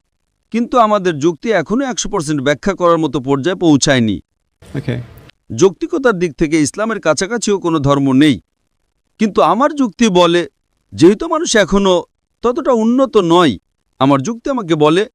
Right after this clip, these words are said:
Speaker 1: যে আপনি যদি কোরআন পড়েন, তবে কোরআনের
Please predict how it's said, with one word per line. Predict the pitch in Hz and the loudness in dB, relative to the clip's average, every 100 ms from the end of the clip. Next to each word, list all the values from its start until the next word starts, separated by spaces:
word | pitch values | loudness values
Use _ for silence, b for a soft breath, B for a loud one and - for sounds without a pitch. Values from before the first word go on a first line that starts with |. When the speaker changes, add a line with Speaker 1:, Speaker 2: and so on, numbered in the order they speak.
| _ _ | _ _
Speaker 1:
যে | 101 277 | -2 0
আপনি | 226 247 247 | 2 0 -6
যদি | 247 262 | -4 -4
কোরআন | 214 214 247 233 | 0 0 0 0
পড়েন, | 175 190 185 117 - _ _ _ _ _ | 2 4 2 -2 -6 _ _ _ _ _
তবে | 165 190 254 | 0 2 0
কোরআনের | 254 214 214 208 | 0 0 0 0